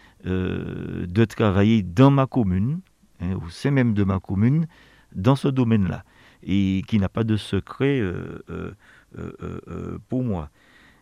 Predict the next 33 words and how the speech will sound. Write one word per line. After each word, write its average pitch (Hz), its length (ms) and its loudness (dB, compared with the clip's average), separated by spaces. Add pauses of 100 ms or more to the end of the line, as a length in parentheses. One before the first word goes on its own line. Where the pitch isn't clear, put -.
(180)
Et, 92 340 -4
euh, 87 360 -4
comme 127 280 -2
Catherine, 101 680 -2
euh, 90 360 -6 (520)
euh, 90 120 -6 (120)
l'a 90 140 0
dit 92 120 -4
tout 92 140 -12 (100)
à 90 60 0
l'heure, 151 340 0 (640)
euh, 85 260 -6
et 101 100 -4
d'ailleurs, 113 540 4
je 95 220 -2
voulais 101 200 2
juste 104 260 -4
une, 104 120 0
faire, - 200 -6
faire 101 120 -2
une 98 80 2
petite - 160 -20
parenthèse, 98 600 0 (300)
inciter 104 680 0 (400)
aussi 95 540 -2
les 98 140 0
parents 95 420 0
à, 87 120 0
à, 92 560 -6
à 90 100 -6
inscrire 101 400 -4
leurs 95 160 0
enfants, 90 500 0